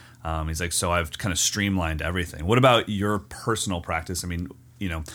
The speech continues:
most people, if they haven't seen you play yet, they should know that you're,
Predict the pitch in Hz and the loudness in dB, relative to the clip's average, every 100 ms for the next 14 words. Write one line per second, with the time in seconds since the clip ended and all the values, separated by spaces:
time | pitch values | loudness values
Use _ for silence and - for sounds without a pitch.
0 | - - 127 143 143 127 113 107 107 110 | -16 0 4 6 6 6 6 4 4 4
1 | 120 110 - 104 101 95 - 92 90 92 | 4 2 0 2 2 0 0 2 2 0
2 | 92 - 90 90 87 - 90 92 90 | -2 -2 0 0 -2 -4 -4 -2 -2